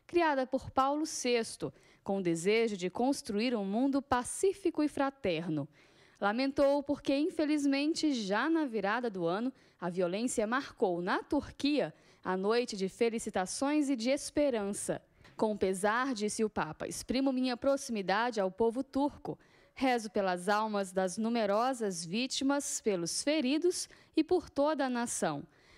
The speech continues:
E agradeceu aos que com coragem arregaçam as mangas para enfrentar a chaga do terrorismo.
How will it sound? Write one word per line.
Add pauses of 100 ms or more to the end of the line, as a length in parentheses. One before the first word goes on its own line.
(100)
E
agradeceu
aos
que
com
coragem
arregaçam
as
mangas
para
enfrentar
a
chaga
do
terrorismo.